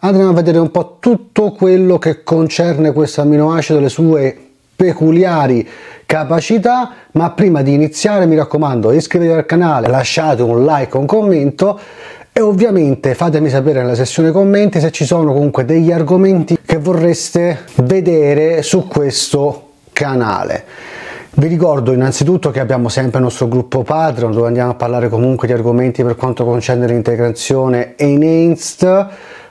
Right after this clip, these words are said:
dalla A alla Z, link in descrizione, gruppo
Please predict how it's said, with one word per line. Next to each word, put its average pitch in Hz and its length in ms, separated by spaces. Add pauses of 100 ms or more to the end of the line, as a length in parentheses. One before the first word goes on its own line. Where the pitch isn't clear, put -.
(120)
dalla 113 280
A 117 100
alla 143 260
Z, 214 120 (680)
link 147 580
in 120 140
descrizione, 185 880
gruppo 143 360